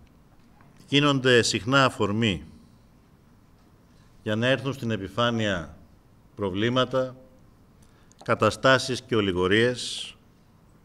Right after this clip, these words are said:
που σε ομαλές συνθήκες κρύβονται από το δημόσιο διάλογο. Ακόμα και από τη δημόσια θέα, θα έλεγα.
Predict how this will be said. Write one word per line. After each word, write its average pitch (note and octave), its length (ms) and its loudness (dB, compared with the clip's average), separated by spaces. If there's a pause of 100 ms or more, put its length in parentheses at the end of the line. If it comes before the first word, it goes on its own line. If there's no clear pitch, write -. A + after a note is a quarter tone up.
(300)
που B2 100 0
σε A#2+ 160 2
ομαλές A2+ 420 4
συνθήκες C#3 580 -2
κρύβονται G2 720 0 (760)
από G2 220 -8
το F#2+ 100 -4
δημόσιο F#2 400 -6
διάλογο. D2+ 400 -10 (1600)
Ακόμα E3 340 -4
και D#3 100 0
από D3 160 2
τη C#3 100 0
δημόσια C#3+ 480 -2
θέα, C3 320 2
θα F2+ 120 -8
έλεγα. D2 300 -12